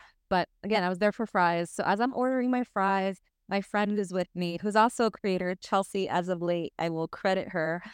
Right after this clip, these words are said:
She says, "Why do people keep going to the back room? That's so weird." And I'm like, "Oh, that's the staircase, you know, to the, to speakeasy." So this very casual moment was happening between us. If you can envision, I was holding a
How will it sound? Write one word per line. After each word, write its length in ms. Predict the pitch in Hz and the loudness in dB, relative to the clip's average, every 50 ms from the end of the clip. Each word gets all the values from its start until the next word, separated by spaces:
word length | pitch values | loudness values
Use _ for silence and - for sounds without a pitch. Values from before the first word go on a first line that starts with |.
| - _ _ 220 - _ | -20 _ _ -8 -8 _
She 260 | - - - 302 339 | -12 -2 2 2 0
says, 460 | - - 233 214 208 202 196 202 190 - _ | 2 2 2 4 4 2 0 -2 -4 -10 _
"Why 240 | - 190 185 208 277 | -10 -6 -2 0 2
do 100 | 349 339 | 2 2
people 280 | - - 330 - 311 | 2 0 0 0 2
keep 180 | 311 - 302 226 | 2 2 0 2
going 240 | - - 202 220 247 | 2 0 2 2 0
to 80 | - 262 | 0 -2
the 120 | 208 208 | -4 -4
back 340 | 170 - 175 170 240 294 - | -2 0 0 0 0 0 -2
room? 300 | 196 175 151 151 151 151 | -4 -4 -4 -6 -6 -2
That's 240 | 180 214 262 277 - | 2 2 2 2 0
so 260 | - - 185 165 175 | -2 -2 0 0 0
weird." 440 | 185 220 302 359 320 226 185 170 165 | 0 2 2 4 4 4 2 0 -2
And 120 | - 202 233 | 0 0 2
I'm 120 | 247 247 | 2 4
like, 160 | 254 254 254 453 | 2 2 2 2
"Oh, 280 | 480 494 494 494 466 320 | 2 4 6 4 4 4
that's 180 | 381 403 - - | 2 0 0 2
the 100 | - 427 | 0 0
staircase, 800 | - - - 330 339 339 349 - - 339 311 311 311 320 311 - | 0 2 0 2 2 2 2 2 0 0 0 0 0 -2 -2 -4
you 80 | 294 294 | -2 -2
know, 100 | 269 262 | -2 -2
to 100 | - 269 | -2 -2
the, 120 | 277 269 - - - - - _ - | -4 -4 -4 -8 -20 -20 -20 _ -4
to 100 | 320 311 | -4 -4
speakeasy." 560 | - - - 320 330 320 320 269 254 240 - - - _ _ | -2 2 0 2 4 4 2 2 2 -2 -4 -6 -16 _ _
So 260 | - - 269 254 - | 0 2 2 2 2
this 240 | - 220 269 269 - | 2 0 0 0 2
very 260 | 233 254 262 285 320 | 2 2 4 4 2
casual 420 | 247 - 269 240 240 247 233 233 202 | 2 4 4 4 4 4 2 0 2
moment 280 | 196 190 202 208 180 156 | 2 2 2 2 2 0
was 100 | 196 185 | -2 0
happening 340 | 202 185 - 175 175 170 | 0 -2 -2 -2 -4 -4
between 320 | 170 165 - - 180 170 160 | -4 -6 -4 -4 -6 -4 -2
us. 200 | 151 156 175 - _ _ _ _ _ | -2 -4 -4 -6 _ _ _ _ _
If 100 | - 208 | -4 0
you 120 | 220 254 247 | 0 0 2
can 140 | - 330 294 | 2 2 4
envision, 540 | 277 262 208 220 233 220 190 185 165 165 - - | 4 4 4 2 2 2 0 -2 -4 -4 -4 -2
I 100 | 180 202 | 0 0
was 140 | 202 208 - | 0 0 -2
holding 320 | - 247 262 269 294 285 | 0 0 0 2 4 2
a 140 | 277 226 185 | 2 2 0